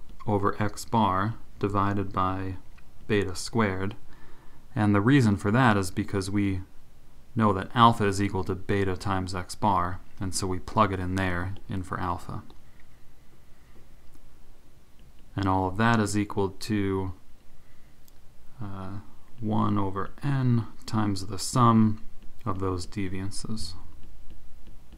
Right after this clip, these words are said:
And then, of course, the beta cancels with one of the betas in the denominator, and you'll just have X bar over beta is equal to one over n times the sum of those deviances.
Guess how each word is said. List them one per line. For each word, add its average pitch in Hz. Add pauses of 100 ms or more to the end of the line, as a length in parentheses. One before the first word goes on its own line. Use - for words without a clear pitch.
(2500)
And 143
then, 160
of 151
course, 131 (640)
the 110
beta 110 (120)
cancels 104
with 95
one 101
of 98
the 92
betas 95
in 90
the 90
denominator, 101 (560)
and 95
you'll 95
just 104
have 98
X 113
bar 104 (200)
over 90
beta 87 (340)
is 98
equal 98
to 98
one 92
over 90
n 90
times 92
the 95
sum 95
of 82
those 87
deviances. 98